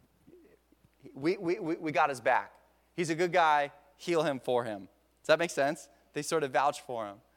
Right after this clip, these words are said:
And so Jesus goes, he en-, encounters them, and, and Jesus' end is, en-, end response is,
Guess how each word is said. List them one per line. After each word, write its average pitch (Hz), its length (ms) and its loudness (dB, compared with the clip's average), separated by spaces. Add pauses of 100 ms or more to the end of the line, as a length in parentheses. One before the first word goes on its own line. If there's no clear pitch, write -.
(540)
And 156 100 -6
so 165 80 0
Jesus 175 640 2
goes, 180 420 8
he 170 220 -2
en-, 165 80 0
encounters 190 580 4
them, 190 260 2
and, 170 220 -4
and 160 260 -2
Jesus' 190 380 -4
end 196 240 -2
is, 160 300 -8 (200)
en-, 165 240 -4 (120)
end 180 220 0
response 170 580 -2
is, 151 220 -6